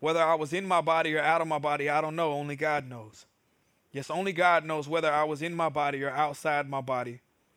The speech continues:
But I do know that I was caught up to paradise and heard things so astounding that they cannot be, so astounding that they cannot be expressed in words,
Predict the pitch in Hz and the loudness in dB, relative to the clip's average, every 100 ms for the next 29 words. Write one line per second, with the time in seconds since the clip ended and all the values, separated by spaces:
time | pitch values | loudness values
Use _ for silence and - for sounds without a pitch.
0 | _ _ _ _ 147 143 135 180 175 151 | _ _ _ _ 0 0 0 -4 -2 -2
1 | 135 131 131 147 156 - 165 156 156 - | -2 -2 -2 -2 -4 -2 0 0 -2 -6
2 | - - 165 160 147 120 110 123 120 165 | -16 -6 0 0 0 -4 -8 -14 -4 0
3 | 175 156 151 135 127 - - _ - - | 0 -2 -6 -6 -12 -20 -20 _ -20 -4
4 | 208 214 185 - 170 147 139 135 139 - | 0 0 -2 -4 -4 -4 -8 -8 -8 -4
5 | 160 156 151 143 - - 175 165 - 170 | -2 -2 -4 -8 -10 -6 -2 -2 -4 -4
6 | 160 143 139 135 143 - 147 156 151 147 | -4 -6 -8 -8 -8 -8 -6 -6 -6 -12
7 | 135 - 156 143 139 135 143 127 120 | -12 -8 -8 -8 -12 -6 -4 -4 -8